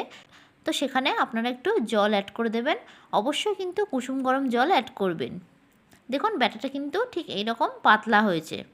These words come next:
ব্যাটারটাকে একটু পাতলা করেই গুলতে হবে। তো এবার আমি এখানে একটা ফ্রাইং প্যান বসিয়ে দিয়েছি। ফ্রাইং প্যানটাকে কিন্তু আমি খুব ভালোভাবে গরম করে নেব। এবার আমি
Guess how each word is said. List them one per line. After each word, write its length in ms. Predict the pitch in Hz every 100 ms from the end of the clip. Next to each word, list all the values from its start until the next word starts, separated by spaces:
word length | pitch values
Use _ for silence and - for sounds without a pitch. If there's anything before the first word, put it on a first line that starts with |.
| _ - - _ -
ব্যাটারটাকে 340 | 247 254 339
একটু 120 | 427 403
পাতলা 280 | 208 190 226 240
করেই 200 | 277 269
গুলতে 240 | 294 294 330
হবে। 280 | 320 330 453 - - _ _ - _ - _ _ _ _ _
তো 60 | 339
এবার 260 | 339 277 330
আমি 180 | 320 330
এখানে 160 | 302 320
একটা 180 | 311 415
ফ্রাইং 360 | - 226 220 247
প্যান 200 | 294 311 294
বসিয়ে 340 | 294 311 311
দিয়েছি। 360 | 302 311 320 453 605 - - - -
ফ্রাইং 220 | 285 320
প্যানটাকে 380 | 349 359 370 381 359
কিন্তু 260 | 302 294 440 -
আমি 240 | 226 226 247
খুব 260 | 247 294 214
ভালোভাবে 680 | - 220 214 285 330 330 320
গরম 300 | 277 285 302 311
করে 220 | 311 311
নেব। 200 | 311 311 427 - - - - _
এবার 240 | 269 302 381
আমি 240 | 269 311